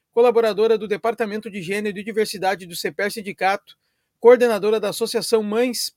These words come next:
pela Diversidade do Rio Grande do Sul e vice-presidente do M P D Nacional, Renata dos Anjos, que vem conversar conosco sobre o surgimento da coordenação no Rio Grande do Sul do Movimento das Mães pela Diversidade.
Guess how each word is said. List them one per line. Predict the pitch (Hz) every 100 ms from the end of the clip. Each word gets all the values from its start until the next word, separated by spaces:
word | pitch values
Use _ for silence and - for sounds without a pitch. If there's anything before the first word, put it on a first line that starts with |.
| -
pela | 226 214
Diversidade | 185 254 247 233 196 190
do | 180
Rio | 185
Grande | 185 185 202
do | 185
Sul | - 202
e | 190
vice-presidente | 156 269 240 - 202 170 165 175 165 - 156 _ _
do | 175
M | 190 190
P | 180
D | 165 175
Nacional, | 185 - 233 190 208 _ _ _
Renata | 180 180 196 226
dos | 220 170
Anjos, | 170 147 - - _ _ _ -
que | 226
vem | 233
conversar | 247 226 220 208
conosco | 214 202 214 196
sobre | 220 202
o |
surgimento | 208 277 247 247 208 220
da | 202 190
coordenação | 208 196 196 170 - 196
no | 190
Rio | 170 160
Grande | 180 180
do | 254
Sul | - 226 220 _ _ -
do | 214
Movimento | 254 240 190 208 233
das | 202 185
Mães | 170 190 208
pela | - 202 196
Diversidade. | 185 185 156 233 - 233 156 - -